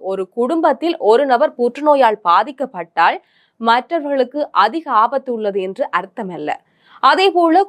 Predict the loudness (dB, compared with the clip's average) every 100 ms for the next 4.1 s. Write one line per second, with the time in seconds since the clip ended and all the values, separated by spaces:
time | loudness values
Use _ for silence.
0 | 2 2 2 2 2 0 2 2 -2 -6
1 | -8 -6 -10 -4 -4 -4 _ -6 0 2
2 | 2 0 0 2 2 0 _ _ -2 0
3 | 0 -4 0 2 4 2 0 -4 -4 -2
4 | 0